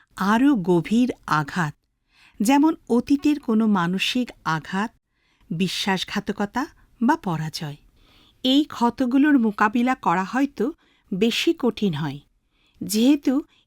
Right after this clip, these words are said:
এগুলি আমাদের অন্তরের গভীরে সমাহিত হয়ে থাকে এবং এর থেকে সুস্থতা লাভ করতে উল্লেখযোগ্য পরিমাণে আত্মপ্রতিফলন, শুশ্রূষা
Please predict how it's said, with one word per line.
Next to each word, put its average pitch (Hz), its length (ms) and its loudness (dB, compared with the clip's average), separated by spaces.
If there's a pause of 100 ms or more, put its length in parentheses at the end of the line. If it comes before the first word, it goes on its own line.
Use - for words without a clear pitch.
এগুলি 269 460 2 (100)
আমাদের 208 420 0 (120)
অন্তরের 196 540 -2
গভীরে 190 420 -2
সমাহিত 170 680 -4
হয়ে 185 260 -2
থাকে - 400 -14 (540)
এবং 262 300 4 (120)
এর 240 180 2 (120)
থেকে 285 280 -2
সুস্থতা 233 600 -2
লাভ 185 220 0 (120)
করতে 247 400 -2 (460)
উল্লেখযোগ্য 226 720 2
পরিমাণে 202 720 0 (440)
আত্মপ্রতিফলন, 202 1120 -2 (360)
শুশ্রূষা 214 840 -2